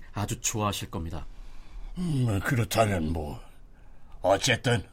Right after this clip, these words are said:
Speaker 2: 손님들이 불편하지 않도록 각별히 신경을 써. 나가봐, 서 실장.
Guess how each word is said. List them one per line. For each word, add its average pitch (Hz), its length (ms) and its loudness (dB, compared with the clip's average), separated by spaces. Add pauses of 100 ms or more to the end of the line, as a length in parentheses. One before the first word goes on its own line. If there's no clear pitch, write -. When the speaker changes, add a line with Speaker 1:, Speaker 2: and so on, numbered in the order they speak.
(800)
Speaker 2:
손님들이 120 640 4
불편하지 113 600 4
않도록 110 460 2
각별히 107 460 0
신경을 107 460 0
써. 107 360 -4 (920)
나가봐, 123 480 6
서 104 100 -12
실장. - 400 -8